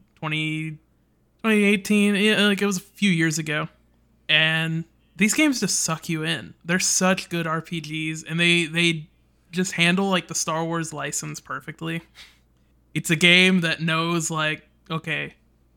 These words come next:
the thing that everyone really wants is to be a Jedi. <laughs> And it may be a turn-based R P G,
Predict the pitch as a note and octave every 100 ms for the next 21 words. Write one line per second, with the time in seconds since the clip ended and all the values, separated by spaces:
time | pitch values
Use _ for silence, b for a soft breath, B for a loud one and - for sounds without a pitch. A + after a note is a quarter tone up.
0 | - E3 G#3+ A3 G#3+ G3 F#3+ F#3 F3+ F3
1 | F3 F#3 F3 E3 D#3+ D3+ D3 - D#3 -
2 | D#3 D#3 C#3+ C#3+ A#2 A2 B2 _ - B
3 | B B B B _ _ _ - E3+ G3
4 | B3+ A#3 A#3 - A3 G#3+ G3+ G3 F#3+ F#3
5 | E3+ F#3 D#3+ F3 E3+ E3+